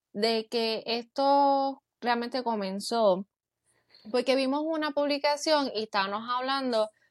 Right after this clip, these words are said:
con Dianesca y Anisha, eh, por mensaje, que nosotros vimos esta publicación que era este papá con esta niña que estaba en las,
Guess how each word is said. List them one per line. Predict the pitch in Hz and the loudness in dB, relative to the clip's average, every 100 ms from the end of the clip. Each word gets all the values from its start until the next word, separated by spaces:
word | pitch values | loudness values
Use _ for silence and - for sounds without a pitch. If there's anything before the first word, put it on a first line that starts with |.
| _ _ | _ _
con | 226 214 | -2 0
Dianesca | 202 185 185 220 233 233 | 0 -2 -6 -2 0 2
y | 240 220 202 196 - | 2 0 0 0 0
Anisha, | 190 196 269 202 185 196 _ _ | 0 -2 -4 -4 -6 -8 _ _
eh, | 202 190 180 165 156 160 | 0 2 2 2 0 0
por | 202 190 | 0 2
mensaje, | 185 254 302 277 226 214 - | -2 0 0 0 -2 -4 0
que | 220 202 190 - | 2 2 0 -4
nosotros | 208 208 208 214 | -2 0 2 2
vimos | 233 262 | 4 2
esta | 285 277 | 2 4
publicación | 277 269 269 262 269 277 277 | 4 4 0 -2 -2 -2 0
que | 254 | 0
era | 233 254 | 2 0
este | 254 262 | 0 -4
papá | 262 269 240 226 | -4 0 0 0
con | 196 190 | -4 -6
esta | - 208 | -2 0
niña | 226 226 190 | 2 0 -2
que | 190 185 | -4 -4
estaba | 170 180 196 - | -2 0 -2 -2
en | 196 180 | -2 -2
las, | 170 180 185 | -2 -4 -6